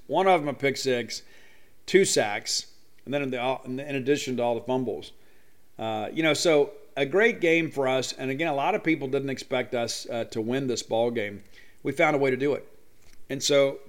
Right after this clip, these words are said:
that moment in history, again, brought to you by Portico. So Mississippi State wins that game,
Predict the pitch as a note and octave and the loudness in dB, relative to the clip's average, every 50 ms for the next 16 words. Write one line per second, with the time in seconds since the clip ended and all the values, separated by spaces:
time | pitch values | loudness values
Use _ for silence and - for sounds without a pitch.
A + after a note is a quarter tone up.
0 | C#3+ C3+ C3 D#3 F3+ F3+ - - - C#3+ D3+ D3+ D#3 D3 C3+ C#3 C#3+ C3 - - | -12 0 2 4 4 2 0 -10 -6 -2 -2 0 -2 -2 -2 -4 -4 -4 -2 -2
1 | D3 C#3 B2+ C#3 C3+ B2+ B2+ B2+ C3 C3+ - C3 B2+ A#2+ A2+ - A#2+ B2 B2 B2 | -2 0 0 0 0 2 2 2 2 0 0 2 2 2 2 2 2 2 2 2
2 | - - F#2 C#2+ - - A#2+ C#3 E3 E3 - F3+ D#3+ C#3+ - E3 D3 C#3+ C#3 C#3 | -2 -6 -8 -6 -8 -8 -4 -2 -2 0 0 0 -2 -2 0 2 2 2 2 2
3 | D#3+ F#3 F3 C3+ D#3+ D3+ D3 C#3 C3+ C3+ C3 C3 B2+ B2 A#2 | 0 0 2 2 2 2 2 0 0 0 0 0 -2 -4 -6